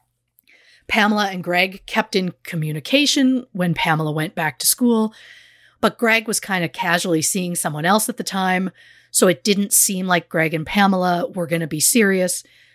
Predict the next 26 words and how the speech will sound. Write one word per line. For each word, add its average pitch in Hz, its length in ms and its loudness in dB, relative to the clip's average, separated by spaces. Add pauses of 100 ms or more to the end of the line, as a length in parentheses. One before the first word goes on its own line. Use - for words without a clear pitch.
(200)
And 190 200 2
then, 208 460 0
s-, - 320 -2
for 185 140 2
some 202 340 2
reason, 202 380 -2
things 185 320 -4
took - 180 -8
a 160 40 -8
turn 202 360 2
in 180 80 0
the 160 60 -2
summer 175 340 2
of 160 80 -2
nineteen 165 320 -6
eighty-seven. 220 640 0 (420)
Greg 180 340 2
ended 170 280 -2
up - 160 -6
moving 165 400 -2
to 175 100 -6
Florida 208 680 2
to 170 120 -4
be 156 280 -10
with 262 200 2
Pamela. 247 560 2